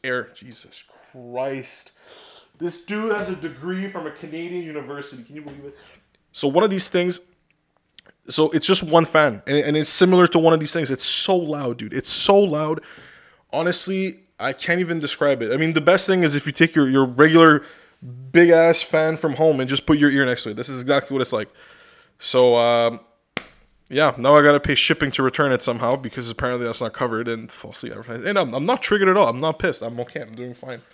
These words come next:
No, no, don't worry about me. So, um, yeah, surprisingly, that is the big-, biggest L I've taken this week so far. So far. Day's not done.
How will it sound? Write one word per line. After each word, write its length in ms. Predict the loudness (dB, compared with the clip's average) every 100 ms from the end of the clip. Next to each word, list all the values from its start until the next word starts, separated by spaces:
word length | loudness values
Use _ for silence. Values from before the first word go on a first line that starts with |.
| _ -20 _ -2
No, 120 | 0
no, 60 | 2
don't 140 | 4
worry 120 | 4
about 200 | 2 0
me. 100 | -4 -18 _ _ _ _ _ _ _ -20 -20 _ _
So, 460 | -10 -4 0 2 2
um, 680 | 2 2 0 -2 -6 -12 -18 _ _ _ _ _ _ _ _ _ _ _ _ _ _ _ _ _
yeah, 120 | 2
surprisingly, 600 | 2 4 4 4 4 2
that 180 | 6 6
is 140 | 4
the 60 | 2
big-, 400 | 2 2 -2 -4
biggest 280 | -4 -2 -2
L 100 | -2
I've 140 | -4
taken 240 | -10 -10 -12
this 160 | -12
week 140 | -12 -10
so 140 | -8
far. 260 | -6 -8 -10 _ _ _ -20 -20 _ _ _
So 180 | -18
far. 360 | 0 2 2 -2 -18 _ _ _ -20 -20 -20 _ _ _ _ -6
Day's 240 | -6 -2
not 180 | -2 0
done. 240 | -4 -4